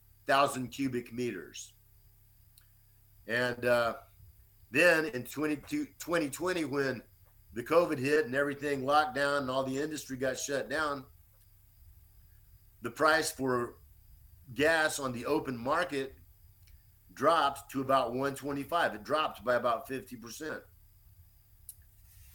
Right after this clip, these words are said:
And the European Union, led by the Polish, they took Russia to,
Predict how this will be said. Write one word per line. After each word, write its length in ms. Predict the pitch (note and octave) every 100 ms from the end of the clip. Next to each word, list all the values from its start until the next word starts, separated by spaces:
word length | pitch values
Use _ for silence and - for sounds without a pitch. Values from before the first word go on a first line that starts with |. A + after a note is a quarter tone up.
| - -
And 160 | A#2+ B2
the 60 | B2
European 540 | D#3+ E3 E3 E3 D3+
Union, 640 | D3 F#3+ F3+ D3 C#3+ D3 - - - - - - - - - - - -
led 320 | B2+ D3 C3
by 520 | C#3 C3+ C3 B2+ A#2+ - A2
the 100 | A2+
Polish, 760 | - D3 F3 D3+ C3 - - - - - - - - - - - - - - - -
they 140 | C3
took 260 | C#3 D#3+ D#3
Russia 640 | B2+ D#3 E3+ C#3 C#3+ C#3+ - - - - - - - -
to, 500 | - C#3+ C3+ C3 A#2+